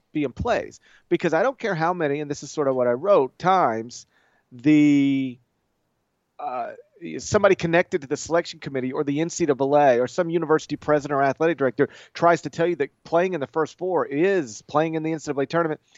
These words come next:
It's not. You know, traditionally, uh, every small conference auto bid winner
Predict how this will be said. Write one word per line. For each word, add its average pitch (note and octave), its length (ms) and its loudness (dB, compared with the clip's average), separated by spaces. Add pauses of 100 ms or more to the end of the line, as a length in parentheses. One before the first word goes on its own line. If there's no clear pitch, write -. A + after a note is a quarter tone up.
(120)
It's - 180 -8
not. G2+ 260 -6 (480)
You E3+ 120 -4
know, B2 180 0 (220)
traditionally, F#3 800 0
uh, D#3+ 80 -2 (120)
every F#3 520 -2 (240)
small D3+ 1000 0
conference C#3+ 560 0
auto C3 300 2
bid B2+ 220 -2
winner A2 480 -4